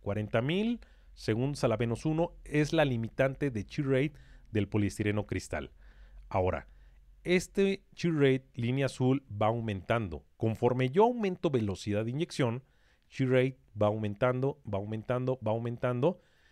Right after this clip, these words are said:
Y cuando llego a sesenta y siete milímetros sobre segundo, vean, el nivel de chill rate es por arriba de los setenta mil, ¿ok? O muy cercano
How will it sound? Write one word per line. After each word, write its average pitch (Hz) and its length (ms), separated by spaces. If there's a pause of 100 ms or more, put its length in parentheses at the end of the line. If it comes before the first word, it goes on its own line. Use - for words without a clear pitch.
(240)
Y 160 120
cuando 170 260
llego 208 240
a 208 40
sesenta 156 460
y 151 60
siete 180 340
milímetros 143 480
sobre 151 220
segundo, 131 580
vean, 131 480
el 117 160
nivel 143 300
de 165 100
chill 160 200
rate 143 260 (440)
es 139 300
por 123 220
arriba 123 320
de 117 80
los 101 160
setenta - 680
mil, 80 280
¿ok? 110 180 (100)
O 131 80
muy 135 160
cercano 135 540